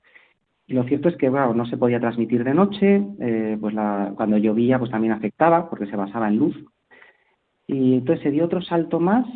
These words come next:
eh, con el telégrafo eléctrico. Y entonces el, el telégrafo eléctrico es transmitir una señal eléctrica por hilo, y claro, esto ya no le afecta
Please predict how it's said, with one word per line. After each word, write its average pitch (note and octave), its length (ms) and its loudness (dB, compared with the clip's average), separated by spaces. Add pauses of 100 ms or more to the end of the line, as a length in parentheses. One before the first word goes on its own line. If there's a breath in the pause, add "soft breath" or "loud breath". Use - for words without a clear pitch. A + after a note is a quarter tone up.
(160)
eh, A#2+ 380 -4
con A#2+ 220 -2
el A#2 120 0
telégrafo C#3+ 500 -2
eléctrico. F#2 680 -4 (200)
Y A2 60 -4
entonces B2+ 300 -4
el, B2+ 140 -4
el A#2 100 -8
telégrafo C3 600 -2
eléctrico D3 560 -2 (280 loud breath)
es B2 140 -4
transmitir A2+ 400 -4
una A#2+ 160 -2
señal A#2+ 220 -2
eléctrica B2 500 -2
por C3 140 0
hilo, F#3 260 2 (760 soft breath)
y A#2 80 -4
claro, A#2+ 200 2
esto A#2 180 -6
ya D3 140 2
no C3 80 2
le A#2+ 100 2
afecta G#2+ 800 -2